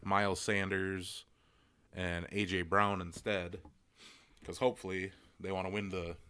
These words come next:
division tonight, so they're gonna pull out all the stops.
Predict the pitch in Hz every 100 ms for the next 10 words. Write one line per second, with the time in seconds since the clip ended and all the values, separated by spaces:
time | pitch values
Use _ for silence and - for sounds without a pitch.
0 | - 87 110 92 90 95 101 _ _ -
1 | _ - - - 90 90 - _ - 90
2 | 87 87 87 85 - - _ - _ _
3 | _ - - 165 143 147 139 - - 156
4 | 147 - - -